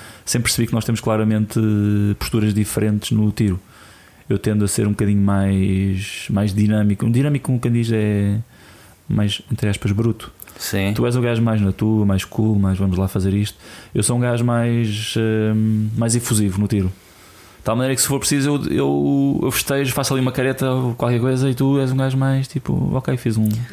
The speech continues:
Speaker 1: fiz um zero."
Speaker 2: Também
Speaker 1: Pronto,
Speaker 2: tenho
Speaker 1: bem.
Speaker 2: dias, porque cada prova tem imensas variáveis. Treinei, treinei com antecedência, não treinei com antecedência.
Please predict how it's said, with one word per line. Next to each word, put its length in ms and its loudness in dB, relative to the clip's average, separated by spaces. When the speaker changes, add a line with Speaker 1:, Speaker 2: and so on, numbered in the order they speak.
Speaker 1:
fiz 100 0
um 80 2
zero." 260 0
Speaker 2:
Também 200 -2
Speaker 1:
Pronto, 140 -2
Speaker 2:
tenho 180 0
Speaker 1:
bem. 80 2
Speaker 2:
dias, 520 2
porque 800 0
cada 300 0
prova 840 0
tem 140 0
imensas 380 2
variáveis. 760 -2
Treinei, 580 0
treinei 320 0
com 140 -4
antecedência, 600 -2
não 160 0
treinei 320 0
com 140 -2
antecedência. 760 -2